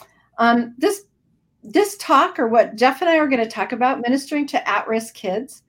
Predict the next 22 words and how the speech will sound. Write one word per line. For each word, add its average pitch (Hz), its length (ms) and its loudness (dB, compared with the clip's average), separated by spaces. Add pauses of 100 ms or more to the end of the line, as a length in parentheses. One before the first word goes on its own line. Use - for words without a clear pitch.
(480)
is 220 180 -2
really 302 320 -4
close - 320 -2
to 233 240 -6
my 185 60 -6
heart - 580 -10 (2000)
because 226 1040 0 (200)
I 254 140 0
was 254 180 -2
one 226 160 0
of 214 60 2
those 190 220 -6
kids. - 560 -16 (1700)
Um, 196 480 -4
my 202 140 0
parents 262 400 -2
divorced, 226 420 -4
so - 80 -12
this 220 220 -4
is 240 120 -10
the 269 100 -6
sixties, 233 800 -8